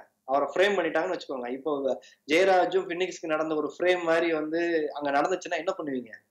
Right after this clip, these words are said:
ஒரு, ஒரு போலி, அஹ், ஆன ஒரு, அஹ், எஃப் ஐ ஆர் போட்டிருக்காங்க, இந்த மாதிரி தவறான ஒரு வாக்குமூலம் எடுத்து, இந்த மாதிரி மத்தவங்க எல்லாருமே வந்து doctors வந்து அவங்க கொடுத்திருக்காங்க, Magistrate பார்க்காம பண்ணிருக்காரு, ஒரு system corruption ஆயிடுச்சுன்னா?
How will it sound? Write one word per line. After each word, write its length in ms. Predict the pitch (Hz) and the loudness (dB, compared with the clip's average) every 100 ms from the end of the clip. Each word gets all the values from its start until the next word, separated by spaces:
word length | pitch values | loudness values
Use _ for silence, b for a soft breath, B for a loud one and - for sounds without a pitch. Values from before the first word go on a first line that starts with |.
| _ - | _ -6
ஒரு, 240 | 135 131 135 | -2 -2 0
ஒரு 160 | 147 139 | -2 2
போலி, 340 | 175 180 170 151 131 - B B - | 4 6 6 4 0 -6 B B -4
அஹ், 220 | 143 139 | 2 4
ஆன 300 | 143 165 160 | 4 4 0
ஒரு, 200 | 151 147 135 131 127 123 123 | 0 2 4 2 2 -2 -2
அஹ், 160 | 131 127 | -2 2
எஃப் 180 | 135 165 | 2 4
ஐ 80 | |
ஆர் 160 | 156 147 | 2 2
போட்டிருக்காங்க, 580 | 139 131 131 127 156 175 | -6 -4 -4 0 0 0
இந்த 160 | 147 | 0
மாதிரி 240 | 143 147 156 | 2 2 2
தவறான 380 | 143 139 143 147 | 2 2 2 0
ஒரு 120 | 131 | 0
வாக்குமூலம் 540 | 135 139 139 135 131 | -2 -2 -6 -6 -6
எடுத்து, 300 | - _ - | -10 _ -8
இந்த 120 | 123 | -4
மாதிரி 280 | 127 135 143 135 123 - _ _ 135 | 2 4 6 4 2 -6 _ _ -4
மத்தவங்க 320 | 127 135 131 | 0 2 2
எல்லாருமே 400 | 135 139 143 147 | 2 2 2 0
வந்து 200 | 139 135 | -2 0
doctors 400 | 139 139 143 - | -2 -2 -6 -8
வந்து 360 | 127 127 135 | -8 -2 0
அவங்க 260 | 120 131 147 | 0 0 -2
கொடுத்திருக்காங்க, 600 | 135 - 123 123 120 117 151 175 b b 131 | -4 -8 -8 -4 -2 0 0 -2 b b 0
Magistrate 500 | 143 165 - 143 135 | 0 0 -2 0 2
பார்க்காம 340 | 135 143 143 | 2 0 -2
பண்ணிருக்காரு, 400 | 135 131 127 131 | -4 -6 -4 -2
ஒரு 140 | 156 | -2
system 300 | - 170 196 | -4 -2 -2
corruption 320 | 165 165 - 160 | 0 0 0 -4
ஆயிடுச்சுன்னா? 360 | 156 160 170 | -4 -8 -10